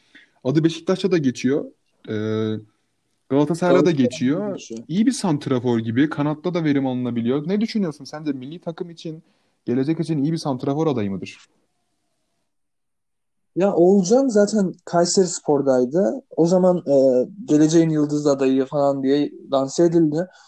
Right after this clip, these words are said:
Speaker 2: Sonra başarısız bir şekilde devam etti. Ardından Rize ile
Speaker 1: Hı hı.
Speaker 2: çıkış yakaladı.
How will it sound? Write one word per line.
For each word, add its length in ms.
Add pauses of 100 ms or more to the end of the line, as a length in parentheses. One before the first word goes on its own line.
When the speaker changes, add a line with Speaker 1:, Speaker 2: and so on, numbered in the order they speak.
(340)
Speaker 2:
Sonra 360
başarısız 720 (440)
bir 100
şekilde 400
devam 300
etti. 240
Ardından 540
Rize 260
ile 100
Speaker 1:
Hı 60
hı. 60
Speaker 2:
çıkış 360
yakaladı. 640